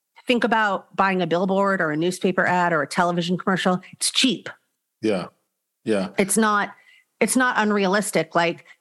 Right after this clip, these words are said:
Speaker 1: if you have a budget of five hundred dollars and that's it, you can still get a pretty good outcome on Facebook for that, in my
Speaker 2: Yeah.
Speaker 1: opinion. So
Speaker 2: Comple-, completely agree. That's been my
Speaker 1: Yeah.
Speaker 2: experience as well.
Speaker 1: So
Speaker 2: And the, the
Speaker 1: if you're
Speaker 2: thing
Speaker 1: engaging
Speaker 2: about
Speaker 1: in paid, then I say
Speaker 2: Yeah.
Speaker 1: go Facebook.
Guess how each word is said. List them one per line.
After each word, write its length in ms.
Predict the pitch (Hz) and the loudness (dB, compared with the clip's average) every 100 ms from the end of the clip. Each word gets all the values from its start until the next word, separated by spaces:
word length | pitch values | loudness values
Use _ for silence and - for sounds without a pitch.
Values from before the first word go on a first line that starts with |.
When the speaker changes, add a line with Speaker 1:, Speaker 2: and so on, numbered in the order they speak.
| _ | _
Speaker 1:
if 200 | 202 196 | -4 0
you 300 | 220 226 226 | 0 2 2
have 160 | 208 208 | 0 0
a 80 | 196 | 0
budget 320 | 185 175 196 | 0 0 -2
of 100 | 185 | 0
five 240 | 196 185 | 0 0
hundred 240 | 185 180 170 | 0 -2 0
dollars 400 | 165 170 190 196 | 0 2 0 0
and 100 | 175 | 0
that's 220 | 175 - | -2 -2
it, 220 | 196 220 | -2 -2
you 160 | 220 226 | 0 0
can 160 | 269 254 | 0 0
still 260 | - 285 | 0 0
get 200 | 247 240 | 2 0
a 40 | 196 | -2
pretty 280 | - 202 | -2 -2
good 420 | 185 196 175 165 - _ - - _ _ _ _ _ | 0 0 0 -2 -8 _ -8 -8 _ _ _ _ _
outcome 600 | 202 208 202 160 135 151 - - | -2 0 0 0 0 -6 -10 -2
on 160 | 180 175 | -2 2
Facebook 420 | 196 185 170 160 | 0 0 -2 -2
for 140 | 151 | -2
that, 220 | 139 131 - _ _ - | -2 -2 -6 _ _ -4
in 140 | 175 | 0
my 140 | 156 151 | 2 2
Speaker 2:
Yeah. 80 | 185 | 0
Speaker 1:
opinion. 440 | 135 104 151 170 - | -2 0 -2 -4 -10
So 180 | - 160 151 | -2 0 2
Speaker 2:
Comple-, 240 | 147 147 - - | 0 -2 -8 -4
completely 400 | 123 113 123 110 | -2 2 0 0
agree. 180 | 107 107 | 2 2
That's 200 | 113 - | 0 0
been 180 | 117 110 | 0 2
my 180 | 110 107 | 2 2
Speaker 1:
Yeah. 60 | |
Speaker 2:
experience 540 | 175 - 101 98 95 98 | 0 0 0 0 0 -2
as 120 | 98 | 0
well. 300 | 98 104 101 | 2 2 2
Speaker 1:
So 120 | 95 | 2
Speaker 2:
And 200 | 92 92 _ _ _ - | 0 -4 _ _ _ -2
the, 80 | - | 0
the 140 | - | 0
Speaker 1:
if 80 | 196 | 2
you're 80 | 262 | 2
Speaker 2:
thing 80 | 254 | 4
Speaker 1:
engaging 260 | 247 254 254 | 2 2 2
Speaker 2:
about 80 | |
Speaker 1:
in 60 | 240 | 0
paid, 540 | - 269 240 202 185 - | 0 0 2 0 -2 -2
then 160 | 214 | 0
I 100 | 202 | 0
say 180 | 196 208 | 0 0
Speaker 2:
Yeah. 60 | 185 | 0
Speaker 1:
go 140 | 170 | -2
Facebook. 460 | 165 143 - 110 | -2 -6 -6 -6